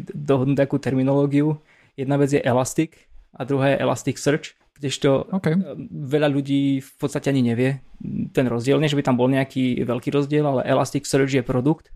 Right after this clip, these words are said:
Speaker 1: a pôvodná, pôvodný názov, eh, aj firmy. A Elastic
Speaker 2: Mhm.
Speaker 1: je názov celej company, ktorá vlastne stojí za Elasticsearch teraz. Okrem Elasticsearch samozrejme vie aj ďalšie,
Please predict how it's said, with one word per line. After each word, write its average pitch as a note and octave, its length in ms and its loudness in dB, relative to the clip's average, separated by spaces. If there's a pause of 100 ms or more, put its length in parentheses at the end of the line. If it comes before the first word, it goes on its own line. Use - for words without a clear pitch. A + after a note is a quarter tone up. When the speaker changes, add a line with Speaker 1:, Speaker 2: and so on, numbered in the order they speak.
(460)
Speaker 1:
a B2 140 -2
pôvodná, C3+ 1120 0
pôvodný C#3 320 2
názov, A#2+ 400 0 (100)
eh, B2 80 -4 (320)
aj B2+ 120 -2
firmy. F3 420 0 (480)
A - 160 -4
Elastic C#3 540 0
Speaker 2:
Mhm. F#3 160 4 (320)
Speaker 1:
je C3 200 -2 (180)
názov B2+ 420 0
celej C3 220 0
company, B2 360 0
ktorá B2 380 0
vlastne B2 240 -4
stojí C3 240 0
za C3 80 2
Elasticsearch B2 640 -2
teraz. D3 500 0
Okrem B2 320 -2
Elasticsearch B2 560 -2
samozrejme A#2 580 0
vie A#2 240 -4
aj A#2 160 0
ďalšie, A#2+ 400 -4